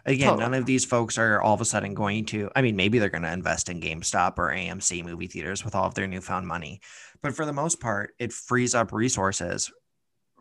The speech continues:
Speaker 1: for them to, again, be able to afford a house, to be able to, you know, build some net worth.
Speaker 2: Well, that's
Speaker 1: And
Speaker 2: what, you know, when you're
Speaker 1: buy
Speaker 2: talking
Speaker 1: things.
Speaker 2: about the, uh,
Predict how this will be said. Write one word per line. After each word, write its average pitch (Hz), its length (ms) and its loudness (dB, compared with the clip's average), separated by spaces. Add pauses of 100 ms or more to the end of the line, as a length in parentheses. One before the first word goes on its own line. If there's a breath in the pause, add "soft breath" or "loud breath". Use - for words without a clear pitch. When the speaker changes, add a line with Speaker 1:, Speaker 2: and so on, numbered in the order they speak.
Speaker 1:
for 151 200 2
them 151 240 0
to, 156 340 -2
again, 165 420 0
be 120 160 0
able 120 160 0
to 123 140 -4
afford 120 260 0
a 120 40 0
house, 117 460 2
to - 160 -12
be 127 180 -4
able 123 240 -2
to, 113 600 -2 (1000)
you 139 120 -4
know, 127 140 -8 (160)
build 139 380 6
some 139 240 0
net 131 180 -2
worth. 123 540 2 (500)
Speaker 2:
Well, 330 160 4
that's 269 220 10
Speaker 1:
And 359 80 6
Speaker 2:
what, 302 200 8
you 269 120 6
know, 233 100 8
when 233 160 4
you're - 80 8
Speaker 1:
buy 202 60 4
Speaker 2:
talking 294 340 0
Speaker 1:
things. 226 120 2
Speaker 2:
about 165 540 2 (140)
the, 180 760 4 (600)
uh, 127 420 4